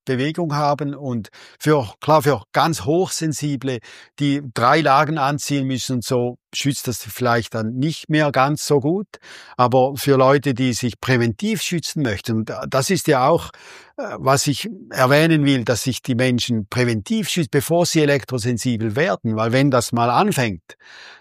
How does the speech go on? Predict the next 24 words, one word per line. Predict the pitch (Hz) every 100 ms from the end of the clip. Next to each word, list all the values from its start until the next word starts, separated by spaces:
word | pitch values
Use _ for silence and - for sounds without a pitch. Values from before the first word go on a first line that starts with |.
| _ -
dann | 127 123
kriegt | - 156 -
man's | 143 127 110 -
nicht | 151 135 -
mehr | 151 185
weg. | 214 -
Wird | 131 117 127 165
immer | 196 180
schlimmer. | 156 165 139
Der | 127
Körper | 117 143 165 165
bricht | 135 139 160 -
an | 147 143
irgendeinem | 156 180 175 127 147 208 170
Ort, | 139 156 - - _ _ _
mag, | 123 131 135 156 123
kann | 139 156
er | 147
die, | 131 131 123
die | 120 117
Funkstrahlenbelastung | - 190 185 - 151 143 139 131 135 127 123 - 123
nicht | 170 - 147
mehr | 143 113
ausgleichen. | 127 - 170 170 190 - 202